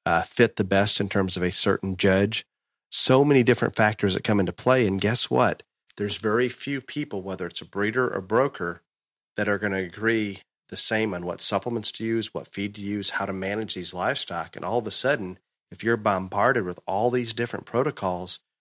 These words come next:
you're really second guessing everything and, and you're not sure what direction to go. Assumably, the breeder of that specific animal is probably gonna have the best idea. But again, I'm, I'm certainly not saying that there's not people out there that can manage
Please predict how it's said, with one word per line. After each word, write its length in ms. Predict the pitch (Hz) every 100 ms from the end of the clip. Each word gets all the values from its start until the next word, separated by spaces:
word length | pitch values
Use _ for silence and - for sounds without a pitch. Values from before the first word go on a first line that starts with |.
| _ -
you're 140 | 110
really 300 | 104 113 120
second 520 | 107 - 110 - 95
guessing 380 | 98 113 - 123
everything 580 | 95 87 - 95 92 92
and, 160 | 90 -
and 120 | 98
you're 100 | 92
not 280 | 92 98 -
sure 240 | - 110
what 280 | 95 98 -
direction 480 | 101 95 95 - -
to 80 |
go. 420 | - 190 131 90 - _ _ _ -
Assumably, 600 | 98 - 127 127 107 101
the 100 | 92
breeder 320 | 104 101 98
of 140 | 92
that 260 | 95 95 -
specific 580 | - - - - 95 -
animal 360 | 82 117 113 95
is 120 | 92
probably 500 | - 90 90 87 90
gonna 200 | 95 87
have 220 | 87 90
the 80 | 87
best 380 | - 95 107 -
idea. 420 | 98 85 92 104
But 240 | 104 90 _ _ _ -
again, 380 | 110 113 151
I'm, 160 | 95 95 -
I'm 280 | 101 113
certainly 340 | - - - 107
not 200 | 101 -
saying 280 | - 104 101
that 160 | -
there's 260 | 95 95 -
not 220 | 98 -
people 280 | 113 107 98
out 160 | 101
there 140 | 110 98
that 140 | 82
can 120 | -
manage 400 | 95 95 90 82